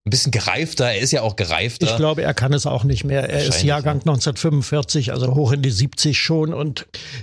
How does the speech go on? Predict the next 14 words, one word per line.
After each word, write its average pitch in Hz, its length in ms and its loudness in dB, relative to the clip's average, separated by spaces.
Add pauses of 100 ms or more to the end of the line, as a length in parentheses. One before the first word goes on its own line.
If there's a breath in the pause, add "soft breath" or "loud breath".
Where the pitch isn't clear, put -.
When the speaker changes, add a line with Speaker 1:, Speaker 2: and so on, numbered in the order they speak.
Speaker 2:
ich - 80 2
erinnere 151 380 2
an 156 140 2
den 143 220 2
Cameo-Auftritt 151 1000 0
in 147 280 2
Babylon 147 520 0
Berlin, 147 560 2 (240 loud breath)
der 110 320 0
Erfolgsserie. 127 960 0 (480 loud breath)
Vor 127 520 0 (160)
drei 135 220 2
Jahren 143 440 2
Speaker 1:
Ja. 87 100 0